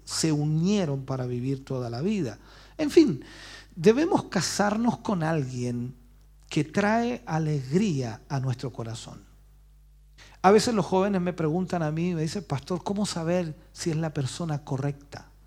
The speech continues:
¿Cómo saber si es la persona que Dios tiene para mí?". Si trae alegría a tu corazón, es la persona.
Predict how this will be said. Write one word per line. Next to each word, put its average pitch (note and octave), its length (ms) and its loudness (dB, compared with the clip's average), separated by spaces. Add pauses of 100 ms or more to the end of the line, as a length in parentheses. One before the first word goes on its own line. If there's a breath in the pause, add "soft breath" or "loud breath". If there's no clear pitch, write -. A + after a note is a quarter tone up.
(240 soft breath)
¿Cómo F3 240 -2
saber F3 420 -2
si - 180 -8
es C#3+ 40 -4
la C#3 120 -4
persona D#3 460 -8
que C#3+ 120 -6
Dios C#3+ 200 -6
tiene C#3+ 280 -4
para G#2+ 240 -8
mí?". E3+ 180 -4 (1120 soft breath)
Si B2 160 -4
trae E3 360 0
alegría F3+ 460 -2
a - 20 -8
tu G3 160 -8
corazón, G3 520 -6 (920)
es A#3+ 140 0
la C#4 120 -4
persona. C#4 520 -14